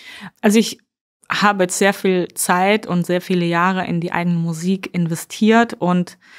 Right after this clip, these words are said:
liebe auch, was ich tue. Und, ähm, l-, mein Spiel lebt auch davon, dass ich, ähm, eigene Songs schreibe und, äh, sich da was entwickelt.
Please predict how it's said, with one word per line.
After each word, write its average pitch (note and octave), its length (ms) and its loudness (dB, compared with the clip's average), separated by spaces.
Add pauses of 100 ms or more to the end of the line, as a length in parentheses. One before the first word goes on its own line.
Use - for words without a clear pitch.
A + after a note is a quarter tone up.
(500)
liebe F#3 460 2
auch, F#3+ 220 2
was F3+ 180 -4
ich F3 180 -8
tue. G#3+ 600 0
Und, F3+ 540 -2
ähm, E3+ 320 -2
l-, E3 180 -4 (380)
mein F3+ 200 0
Spiel G#3+ 560 2 (240)
lebt G3 520 0
auch D#3+ 220 0
davon, F3 720 0 (300)
dass E3 220 -4
ich, - 340 -4
ähm, D#3+ 360 0 (600)
eigene E3+ 260 4
Songs E3+ 320 -4
schreibe D#3+ 440 -2
und, D#3 360 -6
äh, D#3 320 -4
sich - 240 -8
da D#3+ 140 -4
was D#3+ 140 -4
entwickelt. E3+ 680 0